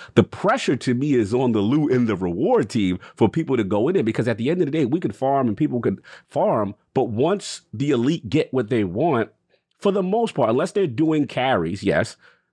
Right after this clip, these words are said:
they're gonna be out. And the major-, it's gonna still serve that majority who is more casual, who will pop in here and there, that gets to the season late.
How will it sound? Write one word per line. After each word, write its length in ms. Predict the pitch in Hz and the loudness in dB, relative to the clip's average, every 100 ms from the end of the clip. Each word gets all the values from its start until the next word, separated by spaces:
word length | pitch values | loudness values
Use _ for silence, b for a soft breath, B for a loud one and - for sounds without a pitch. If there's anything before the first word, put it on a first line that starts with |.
| - | -4
they're 200 | 175 233 | 0 2
gonna 180 | 208 | 0
be 200 | 160 135 | 0 0
out. 300 | 208 170 - - | 0 -2 -4 -2
And 180 | 135 127 | 0 2
the 80 | 131 | 2
major-, 460 | 127 98 147 156 | 0 0 0 0
it's 160 | 143 120 | 0 -2
gonna 160 | 156 135 | 0 -2
still 260 | - 151 | 0 -2
serve 340 | 139 143 135 117 | 0 0 0 0
that 200 | 117 113 | 0 0
majority 800 | 95 92 139 170 131 101 104 - B B | -2 -2 0 2 2 0 -2 -6 B B
who 180 | 127 | 0
is 120 | 110 95 | 2 2
more 200 | 113 110 | 0 -2
casual, 720 | - 120 123 107 120 113 110 | -2 0 0 0 0 2 2
who 80 | 104 | 0
will 80 | |
pop 320 | 85 104 95 107 | 0 -2 0 0
in 120 | 101 | 2
here 220 | 107 95 | 2 0
and 140 | 98 165 | 0 0
there, 300 | 160 151 139 | 0 0 0
that 160 | 101 | 0
gets 220 | 101 95 | -2 -4
to 60 | - | -6
the 60 | 90 | -4
season 320 | 117 98 95 | 0 0 0
late. 400 | 113 151 147 | 0 0 0